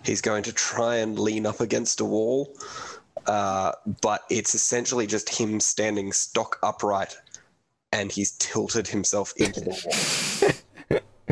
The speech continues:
Speaker 1: Like, his hands are just by his side.
Speaker 2: Amazing. Uh,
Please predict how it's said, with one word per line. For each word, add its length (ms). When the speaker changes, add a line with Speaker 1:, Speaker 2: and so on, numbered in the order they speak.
Speaker 1:
Like, 120
his 180
hands 340
are 60
just 220
by 180
his 160
side. 380
Speaker 2:
Amazing. 760
Uh, 80